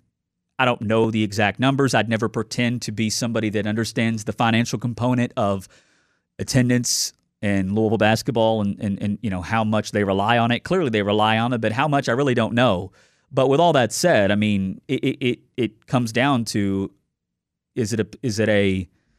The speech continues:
is it a situation where you can,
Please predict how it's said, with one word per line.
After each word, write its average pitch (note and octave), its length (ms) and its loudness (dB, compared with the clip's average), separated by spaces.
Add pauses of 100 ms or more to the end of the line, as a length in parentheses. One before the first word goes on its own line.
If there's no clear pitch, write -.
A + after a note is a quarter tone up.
(220)
is A#2 140 -2
it A#2 60 0
a G#2+ 40 0
situation C3 600 0
where A#2 320 4
you A2 220 -2
can, G2+ 520 -2